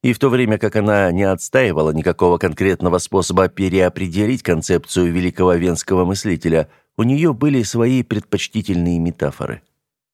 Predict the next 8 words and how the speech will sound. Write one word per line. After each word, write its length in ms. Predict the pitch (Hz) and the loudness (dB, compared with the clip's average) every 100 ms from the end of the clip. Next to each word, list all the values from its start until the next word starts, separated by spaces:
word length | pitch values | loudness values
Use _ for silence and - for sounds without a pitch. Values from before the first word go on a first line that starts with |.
| - | -2
Одна 360 | 80 76 87 78 | -2 2 0 0
из 180 | 67 | -2
них — 260 | 101 120 - _ _ | -4 -4 -8 _ _
словарь. 460 | - 139 117 78 - _ _ _ _ - | -4 -2 0 -4 -6 _ _ _ _ -2
Последнее 500 | 113 - 117 104 101 | -2 0 -2 0 -2
издание 460 | 92 107 95 95 - | 0 0 2 0 0
Оксфордского 640 | 101 - 92 - - 87 | -4 -2 -8 -6 -4 -2
словаря, 580 | 87 104 107 120 143 117 | -2 -2 -2 -2 -4 -6